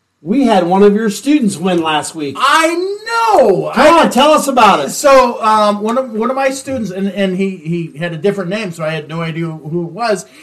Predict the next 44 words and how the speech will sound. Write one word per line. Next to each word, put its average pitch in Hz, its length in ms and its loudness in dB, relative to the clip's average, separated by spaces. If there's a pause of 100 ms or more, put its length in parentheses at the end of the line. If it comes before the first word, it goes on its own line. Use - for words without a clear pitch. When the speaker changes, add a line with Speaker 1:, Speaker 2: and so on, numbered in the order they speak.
(120)
Speaker 2:
He 175 100 -4
came 220 260 -4
up 233 80 -6
to 208 60 -8
me 190 80 -2
and 156 80 -6
says, 160 120 -10 (300)
"Hey, 247 340 -4 (220)
hey, 247 120 -4
Mister 226 280 -2
Long, 240 320 0
I 208 40 -2
answered 214 320 -2
the 196 60 -2
trivia 269 360 -4
question." 180 280 -2
I'm 170 120 -4
like, - 80 -12 (100)
"Oh, 320 240 6
so 302 160 -4
you're 440 640 2
that 214 240 -2
guy." 202 460 4
And 175 180 -4
I'm 196 60 -2
like, 202 140 2
Speaker 1:
'Cause 185 160 4
I 214 180 6
had 233 120 4
sent 226 280 0
e-, 214 440 0
him 202 220 4
an 190 120 4
email, 214 440 2
and 190 100 2
I 190 100 4
said, 185 220 0
"Hey, 202 300 4
this 269 260 0
kinda 302 380 -6
looks 254 280 -4
a 226 60 -4
little 226 280 2
bit, 214 240 0